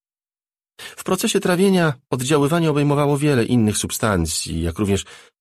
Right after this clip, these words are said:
kilkadziesiąt subkomórkowych nanomechanizmów zaprogramowanych dla restrukturyzacji zmian synaptycznych wprowadzonych przez Christophera Mitchella. Wewe, twojego ojca,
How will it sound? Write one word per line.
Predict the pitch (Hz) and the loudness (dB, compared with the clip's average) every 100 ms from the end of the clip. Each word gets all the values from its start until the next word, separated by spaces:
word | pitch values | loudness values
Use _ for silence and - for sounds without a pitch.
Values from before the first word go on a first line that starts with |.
| - | 0
kilkadziesiąt | 123 120 120 123 123 120 104 - - - | 2 2 0 2 0 0 -2 -8 -16 -8
subkomórkowych | - 135 - 127 113 107 127 120 117 113 - - - | -4 -4 -2 2 2 2 0 0 0 -4 -12 -14 -2
nanomechanizmów | 120 117 113 110 107 104 110 90 92 85 - - - _ _ 165 | 0 2 2 2 0 2 2 2 0 -2 -6 -14 -20 _ _ -4
zaprogramowanych | 180 170 156 151 135 135 127 120 117 | -2 -2 0 2 2 2 2 0 -2
dla | 120 113 | -2 0
restrukturyzacji | 127 135 123 127 113 120 - - 98 104 | -2 -4 -4 -2 0 0 -2 -6 -6 -4
zmian | 101 107 92 | 0 0 0
synaptycznych | - 87 82 - - - 55 57 - - | -2 -4 -6 -8 -8 -10 -12 -16 -20 -20
wprowadzonych | - - 131 107 98 92 | -12 -4 -2 0 -2 -4
przez | 95 92 - | -6 -6 -6
Christophera | 131 - 92 85 | -6 -4 -4 -4
Mitchella. | 90 - - - - _ _ _ _ _ | -4 -6 -8 -10 -18 _ _ _ _ _
Wewe, | 85 110 98 98 151 196 _ _ _ _ - | -2 0 0 -2 -4 -6 _ _ _ _ -10
twojego | - 127 123 | -2 0 0
ojca, | - - - 151 | 0 -2 -2 -4